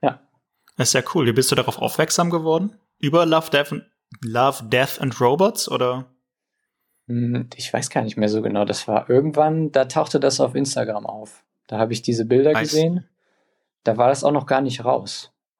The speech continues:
Speaker 1: Ähm, ich d-, war mir damals auch noch gar nicht sicher, was das ist. Ich hatte erst Angst, das wäre so eine, so eine K I. So eine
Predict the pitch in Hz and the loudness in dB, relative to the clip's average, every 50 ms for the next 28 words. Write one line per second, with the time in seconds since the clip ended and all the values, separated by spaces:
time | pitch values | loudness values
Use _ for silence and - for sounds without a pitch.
0 | _ - 113 113 107 107 107 107 107 104 104 _ _ _ _ - - - 135 127 | _ -12 -10 -10 -10 -10 -10 -10 -12 -14 -16 _ _ _ _ -14 -6 -4 -4 -2
1 | 113 117 113 117 135 127 120 120 120 131 120 123 120 120 117 - - 117 110 117 | 0 0 0 0 2 2 2 2 2 2 0 0 0 -2 -2 0 0 0 0 0
2 | 117 117 - 120 127 127 110 113 107 - 117 104 - - 135 131 - - - 110 | 0 -2 -2 -2 -2 -2 -2 -2 -2 -2 -2 -2 -2 -2 -2 -2 -2 -2 -2 -2
3 | 107 107 - - 120 127 127 - - - _ _ _ _ _ _ _ _ _ _ | -2 0 0 2 2 2 0 -2 -8 -12 _ _ _ _ _ _ _ _ _ _
4 | _ - 117 135 135 120 - 131 117 120 - - 120 123 120 120 113 117 117 113 | _ -2 -2 0 0 0 0 0 0 2 2 2 4 4 4 4 2 2 2 0
5 | 117 113 110 110 110 - - - - - 120 120 113 - - 113 104 - 139 131 | 2 0 0 0 -2 -6 -10 -8 -4 0 0 0 0 0 0 0 0 0 -2 -2
6 | 123 117 - - - _ _ _ _ _ _ _ _ - - 127 135 | -4 -4 -6 -10 -18 _ _ _ _ _ _ _ _ -4 0 2 4